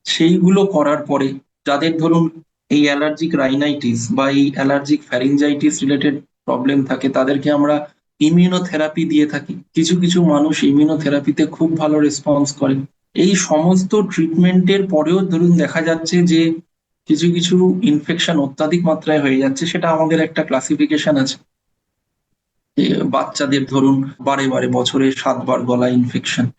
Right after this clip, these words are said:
সেসব ক্ষেত্রে আমরা বলি, বা কারোর ধরুন শ্বাস নিতে কষ্ট, বাচ্চার রাত্রেবেলা ঘুমানোর সময় নিঃশ্বাস নিতে পারছে না, বা সেটা maybe কোনো বড়ও হতে পারে, বড়, আহ, কোনো ব্যক্তি, কোনো অ্যাডাল্ট, সে ঘুমানোর সময় রাত্রে তার নিঃশ্বাস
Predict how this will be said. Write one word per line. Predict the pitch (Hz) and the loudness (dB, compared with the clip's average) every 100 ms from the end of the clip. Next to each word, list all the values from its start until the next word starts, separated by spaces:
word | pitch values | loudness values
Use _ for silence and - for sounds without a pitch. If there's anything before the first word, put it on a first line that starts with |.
| _ _ | _ _
সেসব | - - 151 190 202 - | -6 0 0 0 -4 -4
ক্ষেত্রে | 175 175 175 | -4 -2 0
আমরা | 165 151 160 | 0 2 0
বলি, | 147 139 147 170 | 2 2 2 2
বা | 147 147 | 0 -2
কারোর | 143 139 139 | -4 -4 -2
ধরুন | 143 147 147 139 | 0 2 2 -2
শ্বাস | - - 139 - 156 | -4 -2 -4 -2 -2
নিতে | 143 156 | 0 0
কষ্ট, | 147 131 - | -2 -4 -2
বাচ্চার | 135 127 131 143 139 | 0 -2 -2 -2 0
রাত্রেবেলা | 127 127 143 135 139 | -2 -2 -2 0 0
ঘুমানোর | 135 131 135 139 | -2 0 2 2
সময় | 135 - 127 131 | 0 -2 0 2
নিঃশ্বাস | 131 - 135 - 135 | 2 0 -4 -4 -4
নিতে | 123 | -2
পারছে | 127 131 - 127 | -4 -4 -4 -6
না, | - _ _ _ _ | -8 _ _ _ _
বা | 196 | -6
সেটা | 185 185 175 | -2 0 2
maybe | 170 175 | 2 2
কোনো | 175 175 | 2 2
বড়ও | 135 135 147 | 2 2 2
হতে | 139 123 131 | 0 -2 -2
পারে, | 127 - _ - - _ _ - 131 | -2 -6 _ -20 -20 _ _ -6 -2
বড়, | 139 143 | 0 2
আহ, | 147 - - 139 135 131 - | 0 -2 -6 -6 -4 -4 -4
কোনো | - 139 139 | 0 2 2
ব্যক্তি, | 135 131 - | 2 0 -4
কোনো | 135 139 | 0 0
অ্যাডাল্ট, | 131 127 135 131 | 0 -2 -2 -2
সে | - 131 | 0 -2
ঘুমানোর | 135 135 139 139 | 2 2 2 0
সময় | - 139 139 | 0 0 0
রাত্রে | 131 127 143 | 0 -2 -4
তার | 143 139 | -2 2
নিঃশ্বাস | 135 135 - | 2 2 -2